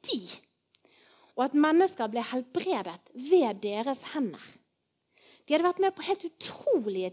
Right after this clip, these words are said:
ting. Men bare femti dager før dette skjer, så ble drømmen knust. Håpet brutt. Eventyret var over. Jesus ble brått og brutalt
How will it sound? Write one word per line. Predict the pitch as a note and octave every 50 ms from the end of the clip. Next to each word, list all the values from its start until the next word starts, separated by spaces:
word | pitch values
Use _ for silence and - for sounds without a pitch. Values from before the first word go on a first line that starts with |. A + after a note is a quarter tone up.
| - - F#3+
ting. | D#3 D#3 - - _ _ _ _ _ _ _ _ _ _ _ _ _ _ _
Men | A3+ A#3
bare | C4+ C4 C#4 C#4
femti | - - - - D#4+ D4 A3+ A3+ - _ - F#3+ F#3
dager | F#3 F3+ F3+ - F3+ E3 - - _ _ _ _ _ -
før | - A#3 G#3 F#3 F3+
dette | F#3 F3+ - _ - F#3 -
skjer, | - - D3+ D3 - - - _ _ _ _ _ _ _ _ _ _ -
så | - G#3
ble | G#3 G#3 G3+ G#3+ -
drømmen | A3 A3+ G#3 F#3+ F3+ F3 - _ - - -
knust. | G#3 G3+ - - - - - - - - - _ _ _ _ _ _ _ _ _ _ _ _ _ _ _ _ _ _ _ _ _
Håpet | - - - - - A3 - -
brutt. | C4+ C#4 - - _ _ _ - - - _ _ _ _ _ _ _ _ _ _ _ _ _ _ _ - - -
Eventyret | D4+ D#4 C#4+ - - A3 G3+ G3 G3+ G3
var | G3+ - _ _ - C#4+
over. | C#4+ C#4+ C4+ A#3+ G3 - - - - - - - _ _ _ _ _ _ _ _ _ _ _ _ _ _ _ _ _ _
Jesus | D#4+ D#4+ D#4+ D#4+ - A#3+ - -
ble | B3+ B3+
brått | A#3 B3 _ _ - D#4+ F#4 - - - _ - -
og | A#3 A3+ -
brutalt | A#3 - - - - D#4+ B3+ C#4 C#4 B3 _ _